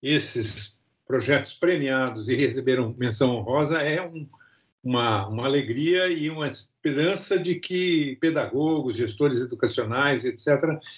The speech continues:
encontrem com esses projetos para que eles sejam efetivamente realizados. Agradeço a todos os participantes da categoria Práticas Pedagógicas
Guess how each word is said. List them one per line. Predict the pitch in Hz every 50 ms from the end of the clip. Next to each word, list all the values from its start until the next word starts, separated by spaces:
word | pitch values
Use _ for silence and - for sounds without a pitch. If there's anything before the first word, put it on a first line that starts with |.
| - _ -
encontrem | - 151 - - - 170 196 214 190 147 - 147 123 110 107 104
com | 104 117
esses | 117 107 104 - -
projetos | - 127 110 104 120 139 139 139 -
para | - 175
que | 170 - 185
eles | 165 143 -
sejam | - 165 156 170 165
efetivamente | - - 156 156 - 151 151 123 113 127 135 131 131 - _ _ _ - - - - _
realizados. | - - 156 156 139 120 107 120 92 87 85 - - - - - - _ _ - -
Agradeço | 131 135 135 147 175 165 - -
a | 139
todos | - - - 208 208 170 156
os | 151 -
participantes | - 156 127 - - - - 139 139 127 - - -
da | 127 120
categoria | - - 113 - 139 113 117 117 120 120 107 107
Práticas | - 147 160 160 156 - - 123 101
Pedagógicas | - 135 110 120 110 101 120 143 175 175 175 - - 175 - - _